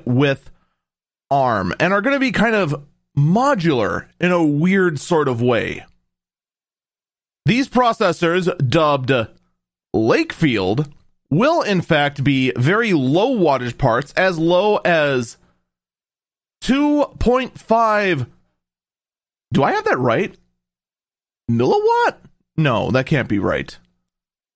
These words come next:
In any case,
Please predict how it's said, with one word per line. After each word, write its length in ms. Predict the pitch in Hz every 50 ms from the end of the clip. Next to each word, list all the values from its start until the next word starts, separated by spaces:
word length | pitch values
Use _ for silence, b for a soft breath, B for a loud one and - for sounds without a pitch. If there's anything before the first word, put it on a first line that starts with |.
| _ _ _ _ _ _ _ _ _ _ _ _ _ _ _ _ _ _ _ _ _ _ _ _ _ _ _ _ _ _ _ _ _ _ _ _ _ _ _ _ _ _ _ _ _ _
In 100 | - 254
any 200 | 240 190 143 120
case, 340 | 175 165 95 85 - - -